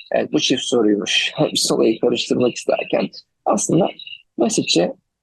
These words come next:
sanırım eksik olan taşı getirebilirmişiz ya da A dörtten belki zayıflık yaratmak. A dört varmış burada. Evet, burası zayıf. Şimdi bu yok pozisyonda fil çarpı altıdan kaynaklı olarak.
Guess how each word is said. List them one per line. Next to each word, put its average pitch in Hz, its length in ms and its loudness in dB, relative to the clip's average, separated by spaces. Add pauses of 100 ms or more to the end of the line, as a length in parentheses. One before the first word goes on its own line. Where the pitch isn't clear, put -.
(1400)
sanırım 147 420 0 (240)
eksik - 300 0
olan 113 260 2
taşı 113 200 2
getirebilirmişiz 135 920 2
ya 120 100 2
da 120 80 4
A 123 180 2
dörtten 113 420 0
belki 120 300 0
zayıflık 120 440 0
yaratmak. 120 440 0 (440)
A 120 180 2
dört 220 260 0
varmış - 460 -2
burada. - 440 -2 (160)
Evet, 175 500 4
burası 156 320 0
zayıf. 165 320 2 (1300)
Şimdi 156 320 2
bu 185 100 4
yok 220 280 2
pozisyonda 123 640 0
fil 139 140 -2
çarpı 139 340 0
altıdan 151 520 0
kaynaklı 120 540 0
olarak. - 300 0